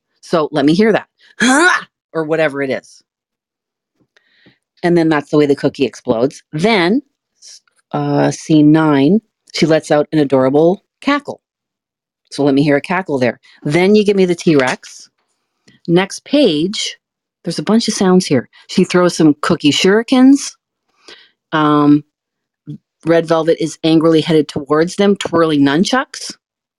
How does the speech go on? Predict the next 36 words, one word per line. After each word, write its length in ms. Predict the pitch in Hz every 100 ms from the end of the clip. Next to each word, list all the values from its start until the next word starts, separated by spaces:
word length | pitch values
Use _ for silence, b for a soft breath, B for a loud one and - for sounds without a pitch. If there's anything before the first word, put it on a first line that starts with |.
| _ -
So 120 | 165
gotta 200 | 143 139
hear 180 | 147 139
that. 400 | 143 196 254 - _ _ b b b b b b b _ _ -
Then 440 | 170 165 160 196
spews 420 | - - 180 156 -
icing 360 | 165 208 226 226
at 180 | 233
them, 320 | - 269 311 - _
but 160 | - -
gets 240 | 143 -
dizzy, 500 | - 226 247 285 294 - _ _ b -
lands 380 | 160 160 165 143
right, 260 | 156 165 -
and 100 | -
then, 200 | 165 160 - - -
uh, 80 | - -
Hank 420 | 165 - 196 190 160
lands 360 | 160 160 196
on 200 | 196 202
you. 120 | 208 240
So, 280 | 196 180 - 392
ugh, 480 | 427 233 202 160 - _ b -
like, 220 | 190 175 _ - - _ 165
I, 160 | 170 - 151 -
there's 180 | 190 -
so 600 | - - 294 269 277 277
much 240 | 247 247 247
opportunity 560 | 220 202 226 226 214
in 80 | 175
here 120 | 165
for 180 | 151 -
all 120 | 175
of 60 | 185
that 160 | 180 151
stuff. 300 | - 156